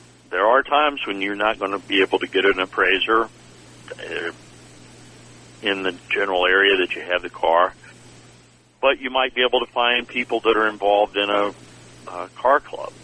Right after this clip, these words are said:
that are nearby. If you belong to A A C A, if you belong to any of the mark clubs out there, generally speaking, if you find a car for sale, you can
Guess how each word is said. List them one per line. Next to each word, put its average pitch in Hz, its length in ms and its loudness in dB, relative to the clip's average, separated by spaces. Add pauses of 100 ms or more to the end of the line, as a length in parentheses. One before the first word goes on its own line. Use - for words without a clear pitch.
(800)
that 95 180 4
are 87 100 2
nearby. 78 460 0
If - 140 -6
you 107 80 -8
belong 120 520 0
to 92 240 -12
A 90 80 0
A 85 300 -6 (120)
C 117 240 -2
A, 110 480 4
if - 1200 -18
you - 80 -20
belong 92 380 0
to 80 400 -6
any 123 280 0
of 104 140 0
the 82 260 -6 (400)
mark 107 320 2
clubs - 400 -2
out 90 280 2
there, 87 260 2
generally 107 600 0
speaking, 85 640 -4
if 120 220 -10
you 107 80 -16
find 160 360 0
a 160 60 0
car 95 560 4 (800)
for 101 160 -4
sale, 82 540 0 (1160)
you 101 140 -6
can 92 300 -14